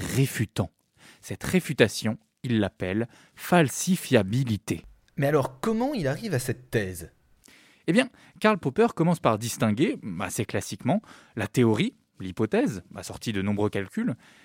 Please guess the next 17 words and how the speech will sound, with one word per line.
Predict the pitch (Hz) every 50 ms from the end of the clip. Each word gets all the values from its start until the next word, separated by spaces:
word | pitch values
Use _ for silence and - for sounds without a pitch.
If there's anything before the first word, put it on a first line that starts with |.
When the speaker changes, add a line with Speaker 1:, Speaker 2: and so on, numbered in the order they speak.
| _ _ -
Speaker 1:
et | -
puis | - 226 247
son | - 240 185
contact | 160 180 180 - - 110 110 - -
avec | 127 127 131 -
l'expérience, | 147 151 143 - - - 131 113 117 110 104 98 104 95 - - - -
les | 135 135
tests, | - - - 107 101 - - - - - - - - _
les | 120 117 117 117
essais | 143 131 - - 165
en | 147 131
laboratoire. | 113 107 110 113 110 110 107 - - 107 98 95 95 92 - - _ _ _ _ _ _ _ _ _
À | - 107
partir | - 98 - - 170
de | 143 120
cette | - - 120 113
distinction, | 107 101 - - 104 98 - - 185 220